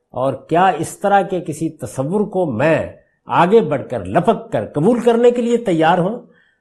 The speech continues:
تو گویا یوں سمجھ لیجئے کہ تاریخ نے ایک چیز کا علم دیا، عقل نے اس کی تصدیق کی، اور میرے باطن نے اس کی قبولیت پر مہر ثبت کر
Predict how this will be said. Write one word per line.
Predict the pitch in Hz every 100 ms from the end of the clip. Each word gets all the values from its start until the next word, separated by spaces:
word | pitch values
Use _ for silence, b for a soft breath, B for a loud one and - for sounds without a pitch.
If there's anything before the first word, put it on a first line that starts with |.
| _
تو | 131
گویا | 120 156
یوں | 190 208
سمجھ | 226 202 208
لیجئے | 180 139 139 226 b b _
کہ | - 127 -
تاریخ | 120 139 220 208 -
نے | 220
ایک | 202 175 175 -
چیز | 165 175 -
کا | 170 104
علم | - 214 247
دیا، | 214 214 220 233 _ _ _ _ _ _ _
عقل | - 151 233 226 220
نے |
اس | 175 -
کی | - 208
تصدیق | - 143 - 143 233 233 -
کی، | 233 269 - _ _ _ _
اور | 143 147 165 165
میرے | 139 131 160 180 214
باطن | 120 92 135 175 254 247
نے | 226
اس | 185 -
کی | -
قبولیت | 175 151 139 165 175 175 -
پر |
مہر | 165 135 110
ثبت | - 90 -
کر | -